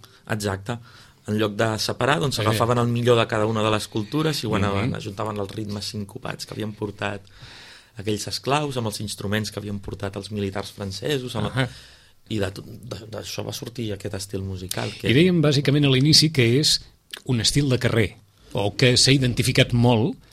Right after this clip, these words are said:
Speaker 1: Amb el
Speaker 2: amb el
Speaker 1: carrer.
Speaker 2: músic de carrer, no?
Speaker 1: Sí. Això també té un, té un sentit perquè, eh,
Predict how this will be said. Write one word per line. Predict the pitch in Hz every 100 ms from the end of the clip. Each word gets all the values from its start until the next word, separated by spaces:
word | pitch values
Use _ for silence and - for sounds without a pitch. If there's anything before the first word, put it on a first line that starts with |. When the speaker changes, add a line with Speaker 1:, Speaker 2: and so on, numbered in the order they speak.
| -
Speaker 1:
Amb | 117
el | 101
Speaker 2:
amb | 110 135
el |
Speaker 1:
carrer. | 120 120
Speaker 2:
músic | 135 127
de | 120
carrer, | 113 95 85
no? | 123
Speaker 1:
Sí. | 190 - 92 87 - - - - - - - 101 - -
Això | - - 143 143 - _ _ _ _ _ _
també | - 120 127
té | 147
un, | 135 117 110 101 107 - _ - - _ _ _ _ - - _ _ -
té | 120
un |
sentit | 113 131 113 120 120 117 -
perquè, | 107 95 98 92 87 - - _ -
eh, | - 78 -